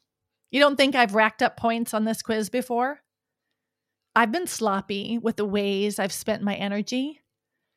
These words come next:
I've paid for it, and so have my loved ones because of me. <laughs> And it's taken me years to reverse some of these trends. And of course, I'm still working on it.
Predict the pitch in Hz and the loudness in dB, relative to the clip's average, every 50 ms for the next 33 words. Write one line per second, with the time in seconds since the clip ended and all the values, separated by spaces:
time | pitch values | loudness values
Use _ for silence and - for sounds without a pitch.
0 | _ _ _ _ _ _ _ _ _ _ _ _ _ _ _ _ - 240 254 262 | _ _ _ _ _ _ _ _ _ _ _ _ _ _ _ _ 4 6 6 4
1 | 254 - - 226 208 208 175 - 202 196 202 220 269 311 285 - 269 247 - _ | 4 0 -2 -2 -2 -2 -4 -4 -4 -2 0 2 0 0 -2 -4 -10 -14 -14 _
2 | _ _ _ _ _ - 254 - - 254 247 240 240 - - 269 269 285 254 294 | _ _ _ _ _ -20 -6 -2 2 2 4 2 2 2 4 4 4 4 4 2
3 | 269 254 277 285 277 269 285 381 - - - - - - - - - - - _ | 2 2 0 0 0 2 0 0 0 -2 -4 -4 -4 -6 -10 -12 -12 -14 -16 _
4 | _ _ _ _ _ _ _ _ _ _ _ _ _ _ _ _ _ - - - | _ _ _ _ _ _ _ _ _ _ _ _ _ _ _ _ _ -20 -20 -20
5 | - - _ _ _ _ _ _ - 190 247 196 - 190 220 190 208 - - - | -20 -20 _ _ _ _ _ _ -2 -2 -2 -2 0 0 0 0 0 -2 -2 -2
6 | 240 254 311 508 523 - - 226 - - - - - 508 508 - - 480 - - | -2 -2 -2 -4 -2 -2 -2 -2 -2 -2 -2 0 2 2 2 4 2 0 2 2
7 | - - - - - 554 - - - - - - - - - - - - 269 269 | 0 -2 -2 0 -2 -2 -2 -2 -6 -8 -12 -16 -20 -20 -16 -2 4 4 6 6
8 | 285 - - 262 - - - 294 302 - 302 254 254 269 262 254 220 226 240 269 | 4 0 -4 -6 -6 -6 -6 -4 -4 -4 -2 -2 -2 0 0 -2 -2 -2 -2 -2
9 | 302 302 285 233 - - - - - - - - _ _ _ _ _ _ _ _ | 0 0 0 0 -2 -4 -8 -10 -12 -14 -14 -16 _ _ _ _ _ _ _ _
10 | _ _ _ _ - - 269 233 254 247 226 190 233 233 226 202 - - - - | _ _ _ _ -4 0 0 2 2 2 0 0 0 0 0 -2 -4 -6 -6 0
11 | - 269 254 254 233 - - 226 226 190 214 220 226 - - - 359 381 302 202 | 2 4 4 4 4 2 0 0 0 0 -2 -4 -4 -4 -2 2 2 2 2 2
12 | 220 226 240 226 233 220 - - - 320 277 285 277 - - - 233 247 247 240 | 0 -2 -2 -2 -4 -6 -6 -6 -4 -2 -2 -2 -4 -6 -6 -4 -4 -4 -4 -4
13 | - - - - 285 277 277 262 277 269 254 233 208 226 233 - 226 233 202 190 | -6 -10 -10 -10 -10 -10 -8 -10 -10 -12 -10 -10 -10 -10 -10 -8 -8 -8 -8 -8
14 | - - - - - - - | -8 -10 -12 -14 -16 -20 -20